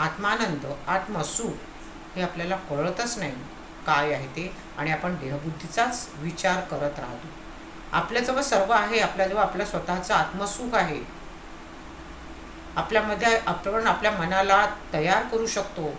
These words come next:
आपण आपल्या मनाला आकार देऊ शकतो, परंतु आपण तसं करत नाही. का? तर आपण फक्त देहबुद्धीचा विचार करतो. आपल्याजवळ आहे, परंतु भ्रमामुळे आपण विसरलेलो असतो.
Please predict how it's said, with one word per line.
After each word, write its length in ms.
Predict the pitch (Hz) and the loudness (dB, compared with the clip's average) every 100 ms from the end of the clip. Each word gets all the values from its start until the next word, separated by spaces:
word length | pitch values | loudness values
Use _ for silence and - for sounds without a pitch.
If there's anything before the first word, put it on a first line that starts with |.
| - | -2
आपण 260 | 151 190 185 | 2 4 2
आपल्या 240 | 180 196 | 2 2
मनाला 420 | 190 180 175 185 | 2 0 2 2
आकार 540 | - 160 - 202 214 220 | 2 0 2 8 8 8
देऊ 180 | 226 | 2
शकतो, 500 | - 190 - 196 147 - - - | 0 -4 -4 -4 -4 -6 -12 -2
परंतु 320 | 190 180 220 | 2 2 2
आपण 240 | 196 214 214 - | 0 0 -4 -4
तसं 240 | 160 240 | -2 0
करत 300 | 247 180 175 | 2 2 2
नाही. 180 | 190 170 | -2 2
का? 220 | 190 208 - - - | 4 4 4 -6 0
तर 60 | 185 | 2
आपण 260 | - 190 | 2 0
फक्त 240 | 180 160 214 | -4 -6 -6
देहबुद्धीचा 800 | 170 139 147 151 165 170 - 196 | -4 -4 -4 -6 -6 -8 -2 0
विचार 420 | 190 143 151 147 - 151 | 0 -6 -4 -4 -4 -6
करतो. 280 | - - - - - - - - - 165 | -6 -8 -12 -12 -12 -12 -12 -12 -6 -2
आपल्याजवळ 520 | 165 226 254 277 269 - 175 | 0 2 4 6 6 4 2
आहे, 380 | 185 254 269 - - - | 2 4 2 0 -6 0
परंतु 280 | 202 226 185 | 2 2 0
भ्रमामुळे 600 | 156 160 175 220 220 226 | 0 0 2 2 2 0
आपण 220 | 214 254 | 0 0
विसरलेलो 600 | 180 165 208 240 220 160 | -2 0 0 0 0 0
असतो. 240 | - - | -4 -6